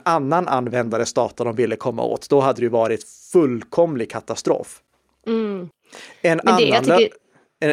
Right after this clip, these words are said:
Speaker 1: eh, jag ska bara säga, en annan lösning är att inte samla in all den här datan. <laughs> Det, det, det, det, det, det pratas så mycket om big data, att man ska samla in så mycket
Speaker 2: Mm.
Speaker 1: data som möjligt. Ja,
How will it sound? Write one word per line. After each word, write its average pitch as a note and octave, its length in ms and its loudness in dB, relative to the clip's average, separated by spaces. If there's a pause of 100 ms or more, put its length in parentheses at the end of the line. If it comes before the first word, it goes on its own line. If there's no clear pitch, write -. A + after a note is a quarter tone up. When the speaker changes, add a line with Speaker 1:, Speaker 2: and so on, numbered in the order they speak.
Speaker 1:
eh, C#3+ 80 2
jag C#3 120 0
ska C#3+ 120 0
bara C#3+ 140 4
säga, C#3 180 2
en D3 200 2
annan C#3+ 340 2
lösning D#3 360 2
är D3 80 2
att D#3+ 120 0
inte C#3+ 180 0
samla D3 420 0
in F#3 340 6
all C#3 240 2
den B2+ 140 0
här A#2 180 -4
datan. - 600 -6
<laughs> A4 40 -2 (260)
Det, A#3+ 80 4
det, G3 220 0 (280)
det, F3+ 260 0 (380)
det, F3 200 6
det, F3 120 2
det E3+ 120 2
pratas F3 340 2
så F#3+ 100 2
mycket E3+ 200 2
om D#3 220 4
big D#3+ 320 4
data, D3+ 380 2
att G#2+ 160 -4
man C3+ 120 0
ska - 120 -4
samla D3 340 0
in E3 180 -2
så D#3 140 -2
mycket E3+ 240 0
Speaker 2:
Mm. G#3+ 160 0
Speaker 1:
data D3+ 320 2
som C#3 200 0
möjligt. A#2+ 380 0
Ja, F#3+ 240 2